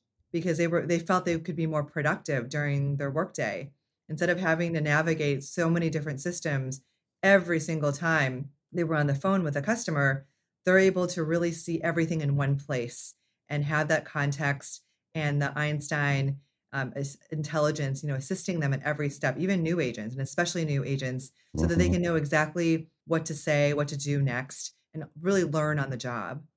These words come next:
Speaker 1: And the third thing that we've, we've been doing, and this is an ongoing opportunity, is to really analyze why customers are calling in and recognizing both opportunities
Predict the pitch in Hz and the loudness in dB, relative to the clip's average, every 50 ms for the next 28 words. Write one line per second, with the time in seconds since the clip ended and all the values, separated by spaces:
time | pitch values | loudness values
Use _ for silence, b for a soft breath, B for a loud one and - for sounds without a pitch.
0 | _ _ _ _ _ _ _ _ _ _ _ _ _ _ _ _ - 190 190 185 | _ _ _ _ _ _ _ _ _ _ _ _ _ _ _ _ 0 2 4 4
1 | 185 175 175 - - - 190 - - 294 330 392 392 - 294 233 208 190 180 151 | 4 2 2 0 -4 -6 -6 2 4 6 6 6 4 4 4 4 6 4 4 2
2 | 139 156 147 139 139 - - 165 156 143 151 147 139 147 147 147 147 147 143 147 | 2 0 -2 -4 -6 -6 -6 -4 -4 -2 -2 -2 0 0 2 2 0 0 -2 -4
3 | 156 175 196 214 170 156 143 - 139 151 156 160 156 156 151 156 156 151 143 131 | -4 -4 -4 -2 -2 0 -2 0 0 0 0 0 0 0 -2 0 0 0 -2 -2
4 | 123 123 131 - - _ _ _ _ 151 151 151 151 147 143 - 214 220 220 185 | -2 -6 -8 -12 -16 _ _ _ _ -2 -2 0 0 -2 2 4 6 6 6 6
5 | 160 143 139 135 139 - - _ _ _ _ _ _ 190 185 185 - - - 196 | 4 2 0 0 -2 -6 -12 _ _ _ _ _ _ 0 0 0 0 -2 -2 -4
6 | 180 165 185 214 240 269 247 - - 156 160 165 180 190 175 156 147 135 131 131 | -2 0 -2 -2 0 -2 -4 -4 -4 -2 0 0 0 0 0 2 2 2 2 2
7 | 131 127 127 127 127 - - _ _ _ _ _ - 151 151 165 170 175 180 180 | 2 2 0 -2 -4 -8 -12 _ _ _ _ _ -12 -6 -2 0 2 2 4 2
8 | 185 185 185 - 180 170 165 - - 175 165 147 135 131 127 127 131 135 - - | 2 0 0 -2 -4 -4 -2 -4 -4 -4 -2 -2 -2 -2 -2 -2 -4 -6 -8 -12
9 | _ _ _ _ _ _ _ _ _ _ _ _ _ _ _ _ - 165 156 147 | _ _ _ _ _ _ _ _ _ _ _ _ _ _ _ _ -2 0 0 0
10 | - - 160 151 151 147 147 151 175 233 220 139 113 110 - - - _ _ _ | -2 -2 -2 0 0 0 0 2 2 2 2 2 0 -2 -4 -8 -14 _ _ _
11 | _ _ _ _ _ 175 175 165 160 160 160 156 143 - - 160 190 220 214 240 | _ _ _ _ _ -2 0 2 2 0 0 -2 -4 -4 2 2 2 4 4 4
12 | 220 208 190 160 156 156 147 160 156 151 147 151 156 - _ _ _ _ _ - | 4 6 6 4 2 2 2 0 -2 -2 -4 -4 -6 -8 _ _ _ _ _ 4
13 | 185 175 175 175 - 165 170 170 170 160 160 - 226 240 247 220 180 165 156 151 | 4 4 4 2 0 0 2 2 2 2 2 2 2 2 2 2 2 2 0 0
14 | 147 151 147 147 - | -2 -2 -4 -6 -8